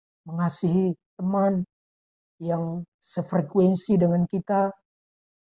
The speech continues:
atau mengasihi tetangga kita yang selalu menolong kita,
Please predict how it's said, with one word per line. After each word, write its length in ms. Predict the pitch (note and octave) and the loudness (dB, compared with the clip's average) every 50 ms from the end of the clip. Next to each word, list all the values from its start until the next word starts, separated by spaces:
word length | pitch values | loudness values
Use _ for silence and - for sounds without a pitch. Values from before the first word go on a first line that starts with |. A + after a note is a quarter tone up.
| _ _ _ _ _ _ _ _ - | _ _ _ _ _ _ _ _ -14
atau 160 | F3+ - G3 | -8 -2 0
mengasihi 560 | G3 G3 G3 G3+ F#3+ F#3 - - G3+ G3+ A3 | 0 2 4 4 4 2 2 2 4 4 4
tetangga 540 | G#3 - F3 - F3+ F3+ F3+ F#3+ F3+ F#3 F3+ - | 4 2 -2 0 2 2 2 2 2 0 0 0
kita 480 | G3 E3+ - G3 F#3+ F#3+ F#3+ F#3+ F#3+ - _ _ _ _ _ _ _ _ _ _ _ F3+ | -4 -4 -2 -2 0 0 0 -2 -4 -10 _ _ _ _ _ _ _ _ _ _ _ -6
yang 220 | F3 E3+ E3+ E3 D#3 | -4 -4 -4 -6 -6
selalu 400 | - - F3+ F3 E3+ F3 F3 F3 | -2 0 2 4 4 4 4 2
menolong 400 | F3 E3+ F3 F3 F3 F3 F3 F3 | 2 2 2 2 4 4 2 2
kita, 480 | - G#3+ F3+ - - F#3+ F#3+ F#3 F#3+ | 0 -2 -6 -4 -4 -4 -4 -4 -6